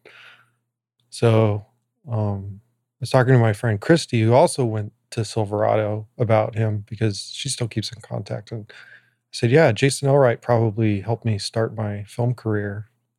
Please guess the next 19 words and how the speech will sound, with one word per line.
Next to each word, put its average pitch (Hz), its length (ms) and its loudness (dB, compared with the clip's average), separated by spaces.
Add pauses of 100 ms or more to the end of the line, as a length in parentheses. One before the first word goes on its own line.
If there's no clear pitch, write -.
<laughs> - 1000 -10
Besides, 107 680 -4
you 123 140 -4
know, 98 240 -8 (420)
Jen 117 240 0
Nocera 110 580 0 (100)
doing 110 220 0
theater. 107 500 2 (520)
I 110 40 -6
mean, 107 180 0
theater 127 320 4
got 113 240 0
me 113 140 4
into 107 220 0
the 107 160 0
other 123 200 6
theater, 110 420 2
and 107 160 0
then 98 320 -6